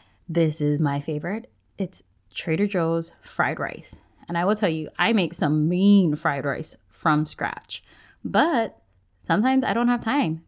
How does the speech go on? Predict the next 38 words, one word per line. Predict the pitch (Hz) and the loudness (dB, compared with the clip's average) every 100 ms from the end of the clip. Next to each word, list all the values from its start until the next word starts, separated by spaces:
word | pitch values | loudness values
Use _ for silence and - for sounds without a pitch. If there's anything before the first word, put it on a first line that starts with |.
| - | -6
to | - 202 - | -2 -2 -4
actually | - - 220 208 | -10 -8 -6 -6
cook | - 277 - | -6 -6 -6
the | 180 180 | -6 -2
rice | 180 160 - | -2 -4 -6
and | 196 | -2
wait | 294 262 | -2 -2
for | 240 | -2
the | 214 | -2
rice | 202 196 - | -2 -4 -6
to | |
finish | 185 180 175 | -8 -8 -6
cooking | 185 185 185 180 | -6 -4 -4 0
and | 214 247 | 2 4
then | 294 302 | 4 4
cook | - - - | 2 -4 -6
the | |
fried | 185 208 202 | 0 0 2
rice. | 165 - - _ _ _ _ _ | -2 -6 -12 _ _ _ _ _
Sometimes | 233 285 370 349 320 - | 0 0 2 0 0 -2
I | 202 | 0
need | 202 202 | 2 0
something | 180 165 175 - - - | -2 -4 -6 -6 -12 -6
quick | 247 247 | -6 -4
and | 220 | -2
ready | 190 175 170 | -2 -2 -2
to | |
go. | 160 104 - - - _ 202 | -2 -4 -6 -16 -20 _ -2
And | 214 - | -2 0
I | 185 202 208 254 - | 0 2 0 -2 -4
love | 196 190 175 165 175 - _ _ _ _ | -2 2 2 0 -4 -12 _ _ _ _
Trader | - 160 240 | -6 -2 0
Joe's | 202 170 165 170 - _ _ | 2 2 0 -2 -8 _ _
fried | - 180 196 208 | 0 2 2 0
rice, | 165 160 - - | -2 -2 -8 0
the | 185 | 2
vegetable | 165 143 - - 123 | 2 0 -4 -4 -4
one. | 58 | -6